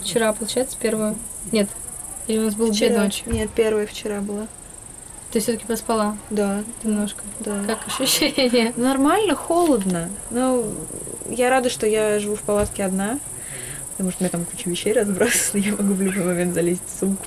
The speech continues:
Speaker 2: пошуршать. А, конечно, это слышно во, во всём остальном лагере, но хотя бы <laughs> у меня нет ощущения, что я бужу кого-то, кто прямо вот рядом передо мной.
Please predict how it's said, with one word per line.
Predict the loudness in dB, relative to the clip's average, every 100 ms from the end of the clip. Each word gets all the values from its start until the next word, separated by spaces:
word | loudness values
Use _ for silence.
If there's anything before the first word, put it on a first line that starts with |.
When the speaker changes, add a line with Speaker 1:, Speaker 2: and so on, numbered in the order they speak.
| -8
Speaker 2:
пошуршать. | -6 -4 -2 -2 -2 -4 -8 -8 -8 -10 -10
А, | -8 -4
конечно, | 0 0 0
это | -2
слышно | -2 -2 0 0 0 0
во, | -2 -4
во | -4
всём | -2 -2
остальном | -2 -2 0 0
лагере, | 2 2 2 2
но | 0 -2 -2
хотя | -2 0
бы | 2 2 0 -8 -14
<laughs> | -14 -14 -10
у | -8
меня | -4 -2 0 2
нет | 2 2
ощущения, | 2 2 4 6 4
что | 4 4
я | 6 4 2 0 -6 -6 -2
бужу | 2 4 4 4
кого-то, | 6 6 6 2
кто | 0 0 2 2
прямо | 2 0 0
вот | 0
рядом | 2 4 4
передо | 4 4 4
мной. | 4 2 0